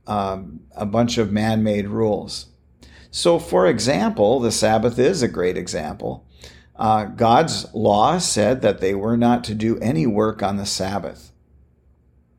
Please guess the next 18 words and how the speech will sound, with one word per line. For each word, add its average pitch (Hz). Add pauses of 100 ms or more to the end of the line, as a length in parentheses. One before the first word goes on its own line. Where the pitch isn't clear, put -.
(180)
Now, 120
to 110
prevent 113 (280)
anyone 190
from 131
even 123
coming 104
close -
to 120
breaking 104
the 104
law 107
of 92
the 92
Sabbath, 98 (600)
the 110
Pharisees 120
established 101